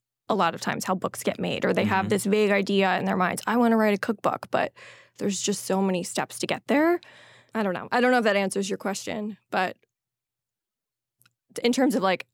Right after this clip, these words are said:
Speaker 1: I actually haven't looked at cookbook sales numbers
Speaker 2: Yeah.
Speaker 1: recently, so I have no idea.
Speaker 2: Paula Forbes writes about it usually in her, in her newsletter, uh, which is a great resource
Speaker 1: It
Speaker 2: too about
Speaker 1: is, yeah.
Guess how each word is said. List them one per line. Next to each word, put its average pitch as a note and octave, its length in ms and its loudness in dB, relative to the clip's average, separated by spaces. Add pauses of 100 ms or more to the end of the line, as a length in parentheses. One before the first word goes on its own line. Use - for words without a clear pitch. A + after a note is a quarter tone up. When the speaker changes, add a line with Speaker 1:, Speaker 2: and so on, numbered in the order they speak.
(120)
Speaker 1:
I A#3 160 -2
actually A#3+ 240 0
haven't G#3 180 2
looked A3 160 2
at F#3 80 0
cookbook - 320 -6
sales F3 320 -6
numbers A#3 440 -2
Speaker 2:
Yeah. G#2+ 260 2
Speaker 1:
recently, A3+ 360 2
so C#4 120 -2
I C#4+ 60 4
have D4 60 0
no D4+ 140 0
idea. D4+ 300 0
Speaker 2:
Paula G#3+ 180 4
Forbes C3 320 2
writes A2 220 2
about G#2 200 2
it G2+ 60 2
usually G#2 400 -2
in G#2 80 -2
her, G2+ 220 -2
in G#2 240 -4
her G#2 120 -2
newsletter, F#2 560 -2 (440)
uh, F#2+ 360 2
which G2 220 -2
is F2+ 80 -4
a F2 40 -6
great F2 340 -4
resource F2+ 400 -6
Speaker 1:
It G#3+ 80 0
Speaker 2:
too G2+ 100 0
about F2+ 160 0
Speaker 1:
is, E2+ 60 -8
yeah. - 180 0